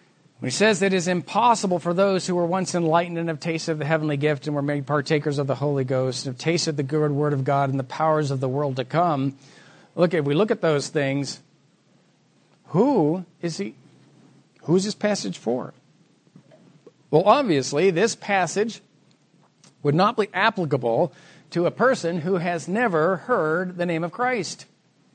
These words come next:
Here's the absolute pagan who is unbelieving, who has never heard of Christ.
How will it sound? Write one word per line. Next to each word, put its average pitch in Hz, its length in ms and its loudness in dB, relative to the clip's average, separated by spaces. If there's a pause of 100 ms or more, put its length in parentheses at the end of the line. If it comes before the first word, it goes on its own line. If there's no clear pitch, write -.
(1160)
Here's 175 240 -4
the 175 300 -2
absolute 196 440 -2
pagan 202 400 0
who 196 100 2
is 156 140 -2
unbelieving, 180 720 0
who 147 300 0 (160)
has 139 160 -4
never 180 200 4
heard 233 140 4
of 220 100 0
Christ. 160 480 0